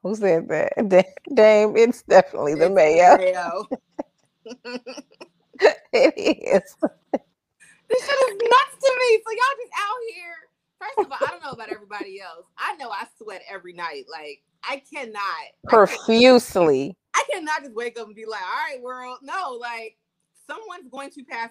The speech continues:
Speaker 2: out. They walk past me, so I have to shower.
Speaker 1: Profusely.
Speaker 2: Y'all just like, "Eh, dab, dab, we're good."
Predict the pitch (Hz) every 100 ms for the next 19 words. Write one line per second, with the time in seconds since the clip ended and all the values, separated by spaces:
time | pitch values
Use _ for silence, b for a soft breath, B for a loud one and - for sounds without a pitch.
0 | 240 220 190 190 190 190 208 156 - 160
1 | 170 - 220 - 214 220 - 165 196 196
2 | 170 165 - - 165 _ _ _ _ _
3 | _ 214 277 330 311 277 269 247 247 226
4 | _ _ _ 494 494 466 466 _ 277 233
5 | _ _ _ - 311 311 294 269 _ _
6 | _ _ _ 226 277 262 254 - 285 208